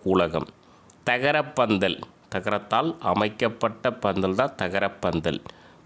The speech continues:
பொடி. மகரந்த பொடி. பொடி வந்து மகரந்த பொடி. தலை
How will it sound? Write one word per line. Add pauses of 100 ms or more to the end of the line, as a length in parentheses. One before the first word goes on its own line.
பொடி. (400)
மகரந்த (180)
பொடி. (640)
பொடி
வந்து (180)
மகரந்த (160)
பொடி. (580)
தலை